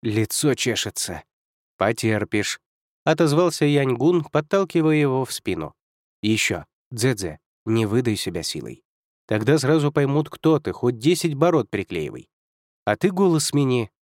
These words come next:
в тебе евнуха сразу по голосу признают". "А что, не может заезжий купец быть евнухом?" возмутился Яньгун. "Прекрасно может". "Евнух с усами и с бородой?" ехидно уточнил Лидзе. "Хе", смутился Яньгун.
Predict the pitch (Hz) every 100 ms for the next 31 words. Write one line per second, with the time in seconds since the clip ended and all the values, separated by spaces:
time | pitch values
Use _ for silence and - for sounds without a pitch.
0 | - - 143 170 208 175 110 120 - 185
1 | 135 104 113 107 101 - 104 110 101 104
2 | 87 - _ _ _ _ _ - 175 -
3 | 110 110 147 170 160 156 190 151 170 170
4 | 190 147 139 175 233 196 113 - 87 -
5 | _ _ - 98 104 107 117 110 - 101
6 | 95 92 87 69 - _ _ _ - 135
7 | 131 147 156 220 175 87 - _ _ _
8 | _ _ _ 85 90 110 117 110 - 92
9 | - 98 117 110 92 92 87 78 123 123
10 | _ _ _ _ 120 120 120 110 110 107
11 | 117 - 95 87 92 87 85 - _ _
12 | _ _ _ - 156 113 - _ _ _
13 | _ - 113 110 107 - 98 92 90 87
14 | 95 87